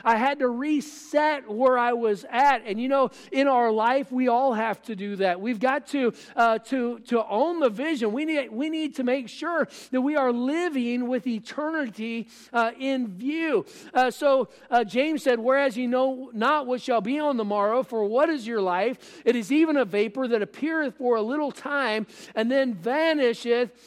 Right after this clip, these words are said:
away." Uh, because we know that we will all stand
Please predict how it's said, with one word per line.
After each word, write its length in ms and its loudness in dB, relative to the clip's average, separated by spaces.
away." 720 0
Uh, 220 2
because 420 0
we 220 -2
know 400 0
that 180 0
we 180 -4
will 340 -2
all 400 0
stand 760 -8